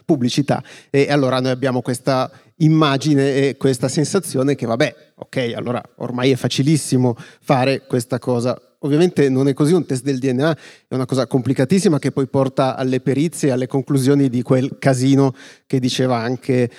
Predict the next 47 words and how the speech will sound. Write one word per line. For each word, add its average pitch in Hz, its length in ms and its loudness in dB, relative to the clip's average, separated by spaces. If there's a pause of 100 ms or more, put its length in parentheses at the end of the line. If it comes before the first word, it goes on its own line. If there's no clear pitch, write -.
(140)
eh, 117 400 0
Nazzi. 117 640 -4
Tutto 233 300 2
parte 135 520 0
ovviamente 127 580 -2
dal, 113 340 -6
da, 113 100 -6
del 117 220 -6
D 117 180 -2
N 117 100 -2
A, 131 280 -2
quindi 113 280 -2
da, 113 200 -2 (340)
da, 107 680 -6
da, 120 120 -2
dalle 120 260 -2
cellule 139 400 4
del 131 140 0
nostro 135 300 0
organismo 131 720 0
che 127 140 -6
lo 123 120 0
contengono, 151 800 0 (680)
e, - 160 -6 (420)
e 135 60 2
questo 180 260 0
D 165 160 2
N 190 120 2
A 190 120 2
deve 143 180 2
essere 127 300 -4
raccolto 123 480 -2
ovviamente 127 420 -2
su - 140 -6
dei 131 160 0
campioni, 165 720 2
dopo 175 240 0
che 160 220 -2
è 131 120 -8
stato, 123 540 -2
eh, 123 200 -8
ottenuto 135 640 0
il 135 200 -2
campione 147 480 0
deve 120 160 -2
essere 123 360 -4
separato 117 840 -4